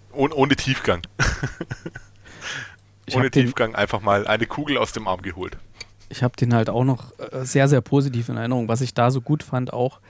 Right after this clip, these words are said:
Speaker 2: äh, zum einen, dass es so eine, <clears throat> wieder eins von dieser Erwachsenen-Comedy ist, sag ich mal. Also sowas wie,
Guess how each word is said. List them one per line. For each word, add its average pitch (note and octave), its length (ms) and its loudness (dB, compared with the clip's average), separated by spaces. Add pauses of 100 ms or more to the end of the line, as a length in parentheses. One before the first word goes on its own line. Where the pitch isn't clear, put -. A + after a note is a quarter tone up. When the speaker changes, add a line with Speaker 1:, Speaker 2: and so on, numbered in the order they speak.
(340)
Speaker 2:
äh, A#2+ 220 4
zum - 200 -4
einen, C3 240 2
dass B2+ 140 4
es B2+ 140 -2
so B2+ 100 2
eine, A#2 340 2 (160)
<clears throat> - 100 0
wieder C3 520 2
eins A#2 260 -4
von B2 140 -2
dieser A2+ 560 -2
Erwachsenen-Comedy C#3 1000 2
ist, - 460 -6
sag C3+ 220 -2
ich - 80 -10
mal. D3+ 240 2
Also A#2+ 220 0
sowas A2+ 240 -2
wie, A#2 280 0